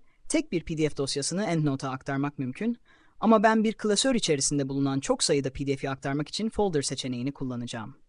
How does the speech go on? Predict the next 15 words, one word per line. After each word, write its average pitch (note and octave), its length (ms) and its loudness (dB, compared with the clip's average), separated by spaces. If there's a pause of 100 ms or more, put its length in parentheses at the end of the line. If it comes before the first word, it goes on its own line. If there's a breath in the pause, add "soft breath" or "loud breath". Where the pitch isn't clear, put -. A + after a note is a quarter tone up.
(460)
Açılan A#3+ 340 6
ekranda D3 600 2 (280)
P G#3+ 140 2
D G#3 140 4
F'lerin G#3+ 300 2
kayıtlı G3 400 2
olduğu D#3+ 400 2
klasörü F3 420 0
seçiyorum. A#2 600 -6 (680)
Ardından G3 640 6 (500)
Tamam A#3 280 6
seçeneğine B2+ 540 -4
tıklıyorum. A#2+ 580 -12 (720)
Bu F4+ 120 6
aşamada E3+ 540 4